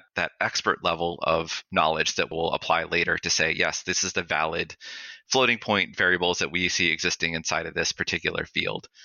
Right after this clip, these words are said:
or, "This is the date range," or, "This is the, the character set that we expect to see." We've done a couple blogs on this. It's all, uh, it's all open. And then essentially we break it down and train a, a neural network on that data, have it recreate essentially. So we go through a couple phases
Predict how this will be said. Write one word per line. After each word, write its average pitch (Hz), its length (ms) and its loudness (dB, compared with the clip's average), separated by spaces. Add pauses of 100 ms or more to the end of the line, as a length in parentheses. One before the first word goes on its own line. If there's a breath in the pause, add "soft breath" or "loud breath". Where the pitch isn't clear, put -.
(260 loud breath)
or, 85 240 2
"This 85 140 0
is 92 100 -2
the 92 120 0
date 87 260 -2
range," 80 420 0
or, 82 180 0
"This 85 180 0
is 87 100 -2
the, 85 180 0 (200)
the 82 200 0
character - 460 0
set - 320 -2
that - 140 -10
we - 120 -6
expect - 360 -4
to - 60 -4
see." 107 260 0 (120)
We've 92 120 -10
done 98 260 -2
a - 120 -6
couple 98 180 0
blogs 101 280 4
on 101 80 0
this. 104 160 0
It's 98 140 -2
all, 95 220 6
uh, 92 180 6
it's - 160 0
all 90 160 4
open. 90 400 2
And 104 180 -2
then 101 300 4
essentially 101 420 2
we 92 140 0
break 90 280 2
it 98 80 -4
down 90 360 0
and 87 100 -4
train 90 280 2
a, 87 160 4
a - 140 0
neural 90 180 2
network 95 360 0 (200)
on 90 140 4
that 82 140 0
data, 98 300 2
have 95 280 0
it - 100 0
recreate 87 640 2
essentially. 85 540 2
So - 160 0
we 85 60 -4
go 87 120 2
through 85 140 -2
a - 20 0
couple 87 300 0
phases 80 560 0